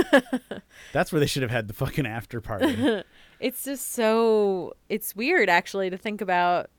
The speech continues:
Speaker 1: like, how there's some really expensive art there, just, like,
Speaker 2: Mm-hmm.
Speaker 1: chilling, and that's kind of weird. But they check your bags on the way out, <laughs> so.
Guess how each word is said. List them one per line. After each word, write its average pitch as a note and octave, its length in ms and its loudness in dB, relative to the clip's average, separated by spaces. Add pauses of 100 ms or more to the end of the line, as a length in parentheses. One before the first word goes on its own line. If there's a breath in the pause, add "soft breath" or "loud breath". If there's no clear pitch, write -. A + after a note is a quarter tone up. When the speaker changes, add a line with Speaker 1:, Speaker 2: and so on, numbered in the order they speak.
Speaker 1:
like, E3+ 460 -8
how F#3+ 540 -2
there's G#3+ 160 -6
some G#3 320 -4
really A3+ 240 -2
expensive G#3 460 -8
art G3 240 -2
there, D3 320 -4
just, F3 220 -14
like, C3 160 -4
Speaker 2:
Mm-hmm. F2+ 100 -6 (320)
Speaker 1:
chilling, F3 880 -12
and F#3+ 120 -16
that's F#3+ 120 -18
kind G#3 160 -10
of F3 100 -10
weird. F3 520 -10 (1800)
But F#3+ 100 -12
they F3+ 80 -6
check F#3 260 -6
your G#3 60 -4
bags A3 280 2
on A3+ 120 0
the A#3+ 60 -4
way A#3 140 -2
out, B3+ 300 2
<laughs> - 260 -10
so. B3 140 0